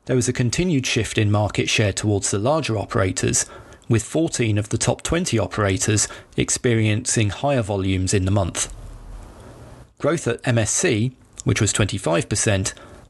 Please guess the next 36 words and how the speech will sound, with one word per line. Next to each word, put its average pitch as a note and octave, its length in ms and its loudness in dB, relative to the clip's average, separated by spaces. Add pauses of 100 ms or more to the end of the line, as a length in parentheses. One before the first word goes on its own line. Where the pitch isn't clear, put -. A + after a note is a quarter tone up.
Maersk C3+ 520 0 (100)
at A2 160 -2
ten F#3 180 2
percent, G#2+ 440 0 (340)
and G#2+ 120 2
Hyundai A2+ 380 0
Merchant B2+ 440 0
Marine G2 440 2
at B2 120 0
nearly G2+ 240 4
a E2+ 40 2
third C3 380 -2
was G#2 160 -4
the A2+ 80 0
most F#2+ 240 2
notable, A2+ 500 0 (680)
and A#2 120 0
may D#3+ 140 2
reflect A#2 460 -2
continued A#2+ 560 0
benefits G#2 460 0
from G#2 140 2
them G2 120 2
taking A2 400 2
on G2+ 140 2
the G2 60 0
capacity - 680 0 (220)
from A2 180 2
Hanjin G2+ 400 2
Shipping G#2 540 0
after G#2 300 0
its - 80 -4
bankruptcy A2+ 540 0
last G2 340 0
year. - 220 2 (1500)
Hapag-Lloyd B2+ 640 0